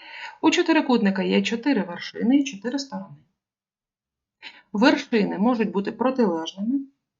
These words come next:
або сусідніми. Сторони також можуть бути протилежними або сусідніми.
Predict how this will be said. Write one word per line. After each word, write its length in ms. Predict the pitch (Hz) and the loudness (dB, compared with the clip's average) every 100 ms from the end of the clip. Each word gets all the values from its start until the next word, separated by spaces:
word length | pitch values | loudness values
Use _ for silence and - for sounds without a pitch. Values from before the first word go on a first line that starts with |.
| _ _ _ | _ _ _
або 200 | - 254 | -4 -4
сусідніми. 640 | 277 254 - 165 175 185 202 - _ _ _ _ _ _ - - - | -4 -6 -10 -10 -10 -10 -12 -16 _ _ _ _ _ _ -20 -20 -14
Сторони 720 | - - 185 202 254 311 294 - | -6 0 0 4 4 4 0 -6
також 420 | 196 180 - - | 0 0 -2 -2
можуть 300 | 190 180 165 | -2 -2 -6
бути 200 | 165 156 | -8 -12
протилежними 1000 | - 185 185 143 135 139 - 233 285 311 - | -6 -4 -4 -8 -16 -14 -6 2 2 2 -4
або 200 | - 277 | -4 -4
сусідніми. 720 | 220 - - _ _ 196 | -6 -12 -14 _ _ -20